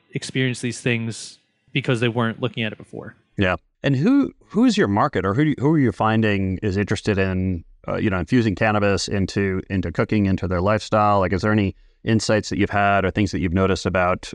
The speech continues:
Speaker 2: you know, where you're getting interest, where the products are going, what kind of feedback you're getting, what's been kind of the insight there?
Speaker 1: So there's a couple different people that I find are interested in my products. When I'm doing a pop-up and I have some stuff on display,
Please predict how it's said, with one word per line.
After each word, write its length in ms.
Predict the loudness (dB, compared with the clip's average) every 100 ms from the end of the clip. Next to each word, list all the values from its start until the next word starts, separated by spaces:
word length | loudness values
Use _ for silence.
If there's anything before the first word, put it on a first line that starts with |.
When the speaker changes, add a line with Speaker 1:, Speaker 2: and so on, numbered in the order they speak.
| -6
Speaker 2:
you 140 | -2
know, 60 | 2
where 120 | 2
you're 120 | 2
getting 260 | 2 0 2
interest, 540 | 0 2 0 0 0
where 100 | 0
the 120 | 0
products 360 | -2 0 0 -2
are 60 | -2
going, 520 | 0 2 2 2 0
what 120 | 0
kind 120 | -2
of 60 | -2
feedback 460 | 0 2 0 0
you're 100 | -2
getting, 640 | 0 0 0 0 0 0 0
what's 180 | -2 0
been 400 | 0 2 2 0
kind 120 | 0
of 60 | 0
the 80 | 0
insight 300 | 0 -2 -2
there? 160 | -6 -10 -20 -4
Speaker 1:
So 400 | 2 2 0 -6 -4
there's 340 | 0 2 2
a 60 | 0
couple 320 | 0 0 0
different 460 | 2 0 0 -2
people 280 | -2 0 2
that 120 | 2 0
I 80 |
find 560 | 0 0 0 0 -4 -12 _ -2
are 100 | -2
interested 380 | -4 -6 -4 -2
in 60 |
my 100 | -2
products. 480 | 0 2 2 -2 -10 _ -20 -6
When 140 | 0
I'm 180 | 0 0
doing 460 | 2 2 4 2 -2 -4
a 80 |
pop-up 440 | -2 -2 0 -2 -2
and 120 | -4
I 80 | 0
have 180 | 0 -2
some 140 | -6
stuff 240 | -4 -4
on 100 | -2
display, 540 | -4 -6 -2 0 0